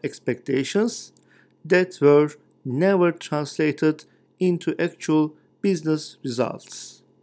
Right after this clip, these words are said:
Steering clear of overblown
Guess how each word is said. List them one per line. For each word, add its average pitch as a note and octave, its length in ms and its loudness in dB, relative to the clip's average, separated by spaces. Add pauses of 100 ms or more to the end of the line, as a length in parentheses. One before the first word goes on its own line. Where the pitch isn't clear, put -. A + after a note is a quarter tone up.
(840)
Steering A3+ 680 0 (360)
clear A3+ 460 -2 (100)
of D3+ 360 2 (260)
overblown D3+ 1000 6